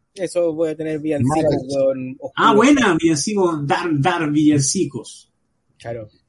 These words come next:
Speaker 1: como
Speaker 2: Ay, qué
Speaker 1: Rudolf,
Speaker 2: lindo.
Speaker 1: el reno de la nariz negra.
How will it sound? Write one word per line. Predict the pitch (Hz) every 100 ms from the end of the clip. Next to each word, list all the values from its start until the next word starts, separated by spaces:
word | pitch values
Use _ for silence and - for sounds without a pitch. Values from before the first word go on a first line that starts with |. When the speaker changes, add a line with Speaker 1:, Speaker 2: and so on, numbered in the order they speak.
| _ _ _
Speaker 1:
como | - 120 120
Speaker 2:
Ay, | 113
qué | 120
Speaker 1:
Rudolf, | 143 143 127 123
Speaker 2:
lindo. | 143
Speaker 1:
el | 123
reno | 131 135 123
de |
la | 120 120
nariz | 120 127
negra. | 127 123 113 104